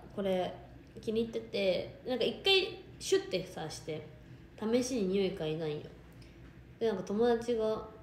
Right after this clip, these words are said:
「いい匂い」みたいな言ってて、これです。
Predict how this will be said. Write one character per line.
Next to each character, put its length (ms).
「い 120
い 40
匂 260
い」 40
み 160
た 100
い 20
な 60
言 100
っ 40
て 120
て、 180
こ 160
れ 60
で 40
す。 360